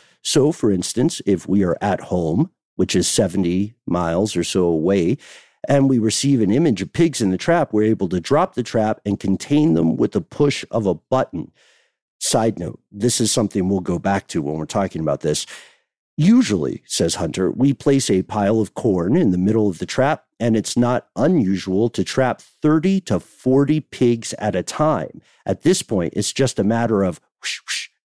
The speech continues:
disposing of the pigs in the easiest way possible. Some people may see this as harsh, but if you ever come into contact with one of the larger pigs that have four to five inch tusk, I feel you'll change your mind pretty quick. Just to show how bad it is,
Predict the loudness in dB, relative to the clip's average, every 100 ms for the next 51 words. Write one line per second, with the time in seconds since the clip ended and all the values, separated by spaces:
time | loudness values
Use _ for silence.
0 | -2 0 0 0 2 2 0 -4 -6 -8
1 | -2 -2 -2 -6 -2 2 2 2 0 2
2 | 2 0 2 0 0 -2 -2 -2 -8 -14
3 | -16 -20 -20 -12 -2 2 2 0 0 2
4 | 2 2 0 0 0 0 -2 -2 -2 -4
5 | -2 -2 -2 -6 -8 -4 0 0 0 2
6 | 2 0 0 0 2 0 -2 -2 0 0
7 | -2 -2 -4 -2 0 0 0 -2 2 0
8 | 0 -4 -2 0 0 -4 -2 0 0 -2
9 | 0 2 2 0 -2 0 0 -2 -4 -2
10 | -2 -2 -6 -12 _ _ _ _ _ _
11 | -4 -2 2 2 4 2 -2 0 2 2
12 | 0 0 0 -2 -4 -4 -4 0 0 0
13 | -14 _ _ _ _ -2 0 0 0 0
14 | 2 2 2 -2 -4 -2 0 0 0 2
15 | 2 0